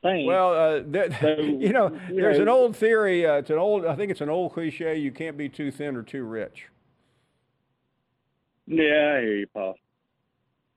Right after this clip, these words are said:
Speaker 2: I have never
Speaker 1: I got
Speaker 2: met,
Speaker 1: one more
Speaker 2: I have
Speaker 1: thing.
Speaker 2: never met a wealthy person, uh, who wasn't trying to get more wealth, and usually at the s-, at the expense of me.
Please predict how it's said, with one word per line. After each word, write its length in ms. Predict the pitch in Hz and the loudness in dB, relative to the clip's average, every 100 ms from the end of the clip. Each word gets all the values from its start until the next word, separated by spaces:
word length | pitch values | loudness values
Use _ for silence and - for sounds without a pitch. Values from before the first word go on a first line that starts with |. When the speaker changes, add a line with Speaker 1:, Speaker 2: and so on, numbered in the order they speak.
| _ _ _ - | _ _ _ -12
Speaker 2:
I 120 | 135 | -4
have 140 | 160 147 | -2 0
never 240 | 143 - | 2 4
Speaker 1:
I 160 | - 247 | 4 4
got 100 | 202 | 4
Speaker 2:
met, 60 | |
Speaker 1:
one 120 | 214 220 | 4 2
more 100 | 214 | 2
Speaker 2:
I 40 | |
have 100 | 202 | 2
Speaker 1:
thing. 80 | 185 | 2
Speaker 2:
never 240 | 202 226 | 2 2
met 220 | 202 196 | 4 4
a 60 | 180 | 2
wealthy 440 | 147 165 185 175 | 4 2 2 -2
person, 560 | 156 170 170 139 117 104 _ _ - - - - _ _ - | -2 -2 -2 -4 -6 -10 _ _ -20 -20 -20 -20 _ _ -6
uh, 640 | 120 117 113 110 107 104 - _ _ _ - - - | -2 0 2 0 0 -4 -8 _ _ _ -20 -20 -6
who 100 | 156 | 0
wasn't 420 | 185 202 214 180 | 2 4 2 0
trying 480 | - 185 185 156 135 - _ - | 2 2 2 0 -4 -10 _ -8
to 160 | 190 | -4
get 300 | 160 175 185 | 0 0 -2
more 300 | 147 156 180 | -2 0 2
wealth, 500 | 147 131 104 - - _ - _ _ _ - | 4 2 0 -6 -18 _ -20 _ _ _ -10
and 140 | 151 156 | -2 2
usually 420 | 254 196 208 190 | 2 2 2 2
at 140 | 156 | 0
the 60 | 151 | -4
s-, 120 | - | -4
at 180 | 160 147 | -4 -2
the 100 | 156 | -2
expense 380 | 147 180 185 180 | -2 -2 -2 -2
of 100 | 135 | -4
me. 380 | 147 160 110 | -2 -2 -4